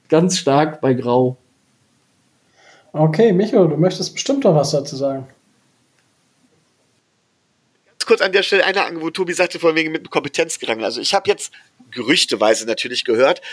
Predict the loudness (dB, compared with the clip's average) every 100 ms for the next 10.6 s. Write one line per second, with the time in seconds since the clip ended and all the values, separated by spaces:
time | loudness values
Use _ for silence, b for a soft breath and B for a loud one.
0 | B B -4 -2 -2 -4 -2 -2 -4 -6
1 | -8 -2 0 0 B B B _ 0 0
2 | -2 0 4 4 4 2 0 2 2 2
3 | 0 -2 -2 -2 -2 -2 -2 -4 b b
4 | b _ 2 2 4 2 2 -2 -4 -4
5 | -2 -2 -2 -4 -4 -2 -2 -4 -10 B
6 | B B -6 -4 -4 -2 0 0 -2 -6
7 | -4 -2 0 -2 -4 -6 -6 -6 -6 -8
8 | -8 -10 -4 -4 -4 -10 -12 -6 -2 -2
9 | -6 -4 -4 -4 -8 -10 -12 -12 -14 -12
10 | -12 -10 -10 -8 -10